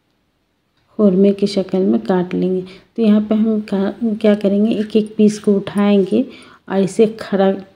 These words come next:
रख कर देंगे और खड़ा करने के बाद इस तरह से काटेंगे। इससे क्या होगा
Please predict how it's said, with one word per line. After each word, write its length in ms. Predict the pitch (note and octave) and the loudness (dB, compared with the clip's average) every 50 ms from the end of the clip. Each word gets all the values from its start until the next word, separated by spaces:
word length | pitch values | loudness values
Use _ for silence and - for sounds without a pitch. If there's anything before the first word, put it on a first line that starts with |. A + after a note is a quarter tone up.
| - | -6
रख 200 | G#3+ G#3 G3+ G3+ | -2 -2 -2 -2
कर 200 | - - F#3+ F3 | 0 0 0 0
देंगे 300 | F3 F3+ F#3+ F#3+ G3 G#3 | 2 0 0 0 2 0
और 80 | A3 A3+ | -2 -4
खड़ा 280 | - - - F#3+ F#3+ F#3+ | -4 -2 -2 0 0 0
करने 320 | F#3+ - G3 F#3+ F#3+ F#3+ | -2 -2 -2 -2 -2 -2
के 120 | F#3+ - F#3+ | -2 -2 -4
बाद 360 | F3+ F3 F#3 F#3 F#3+ F#3+ F#3 | -4 -4 -4 -4 -4 -2 -2
इस 180 | G3 G3 - - | -4 -4 -4 -2
तरह 160 | F#3+ F3+ F3 | -2 -2 -2
से 140 | F3 - F#3+ | -2 -4 -8
काटेंगे। 380 | F3+ - F3+ F3+ F3 - G3+ G3+ | -6 -6 -8 -6 -4 -2 -2 -2
इससे 220 | G3+ - - G3+ | -2 -2 -4 -4
क्या 240 | G#3 - G#3+ G#3 G#3 | -2 0 0 2 2
होगा 260 | G#3 G3+ F#3+ G3+ A#3 | 2 0 0 -2 -2